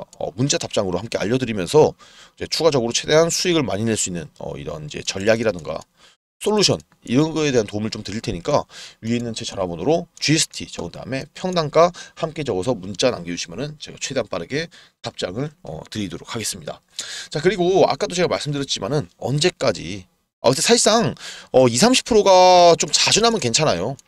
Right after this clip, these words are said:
아, 본인의 성향을 빨리 파악해야 된다 이거예요. 주식을 하려면은.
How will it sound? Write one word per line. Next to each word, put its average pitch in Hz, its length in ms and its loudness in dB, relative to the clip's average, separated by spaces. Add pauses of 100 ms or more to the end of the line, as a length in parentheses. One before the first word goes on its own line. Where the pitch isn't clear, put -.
(760)
아, 151 120 0
본인의 202 380 4
성향을 208 340 -2
빨리 165 220 -2
파악해야 160 400 -4
된다 87 160 -8
이거예요. 73 220 -10
주식을 90 320 -8
하려면은. 73 340 -10